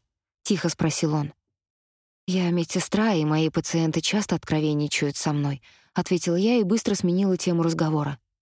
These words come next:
"Я знаю, что госпожа Мун поручала слугам шпионить за принцем. Я слышала также, что она пытается настроить короля против сына.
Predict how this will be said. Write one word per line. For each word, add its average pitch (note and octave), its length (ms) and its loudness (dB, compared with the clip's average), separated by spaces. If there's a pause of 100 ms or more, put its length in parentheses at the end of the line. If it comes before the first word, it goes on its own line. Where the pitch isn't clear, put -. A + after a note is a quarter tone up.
(500)
"Я F#3+ 200 2
знаю, F#3+ 260 2
что D#3+ 140 -2
госпожа E3 420 0
Мун F3 300 2
поручала E3+ 680 2
слугам F3+ 460 0
шпионить D#3+ 600 0
за D#3 100 0
принцем. C#3 520 -4 (640)
Я F3+ 140 2
слышала E3+ 460 0
также, F#3 400 2 (260)
что - 200 0
она G3 160 2
пытается G#3+ 480 0
настроить G3+ 480 2
короля F#3+ 380 2
против D#3 340 -2
сына. C3+ 420 -4